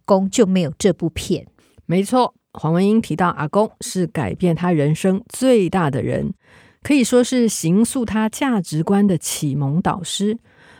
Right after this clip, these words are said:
Speaker 2: 不只带他进电影院看了很多电影，同时也带他去旅行，让他认识外面的世界，也是第一个让他面对生死课题的人。在阿公过世那年，黄文英才小学五年级，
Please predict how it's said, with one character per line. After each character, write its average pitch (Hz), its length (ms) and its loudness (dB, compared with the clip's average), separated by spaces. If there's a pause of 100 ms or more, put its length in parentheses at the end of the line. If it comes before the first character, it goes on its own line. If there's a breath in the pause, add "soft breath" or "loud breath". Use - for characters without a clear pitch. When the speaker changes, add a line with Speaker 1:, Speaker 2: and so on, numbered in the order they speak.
(120 soft breath)
Speaker 2:
不 302 120 2
只 175 180 2
带 180 220 0
他 175 280 -2
进 170 400 -2
电 226 160 2
影 143 160 -2
院 190 240 2 (220)
看 196 160 -2
了 170 60 0
很 - 300 -6
多 254 200 2
电 269 180 0
影， 175 180 0 (280 soft breath)
同 165 200 0
时 165 260 0
也 147 120 0
带 185 140 0
他 175 180 -2
去 - 160 -2
旅 170 260 0
行， 147 440 -4
让 220 120 2
他 190 140 0
认 202 220 2
识 180 240 -2
外 214 240 2
面 196 180 4
的 135 80 -2
世 160 240 -2
界， - 340 -4 (520 soft breath)
也 151 120 0
是 165 220 -4
第 294 340 0
一 262 40 2
个 226 220 2 (160)
让 175 180 0
他 165 220 -2
面 175 240 2
对 156 180 0
生 220 340 2
死 - 320 -6
课 160 220 -2
题 - 240 -14
的 156 140 -4
人。 139 280 -4 (520 soft breath)
在 190 120 -4
阿 139 140 -4
公 175 240 2
过 240 180 4
世 214 220 0
那 202 220 4
年， 151 340 0
黄 165 180 -2
文 175 160 4
英 190 160 4
才 151 240 -4
小 123 280 -2
学 147 260 -2
五 214 160 2
年 151 240 -2
级， 143 320 -6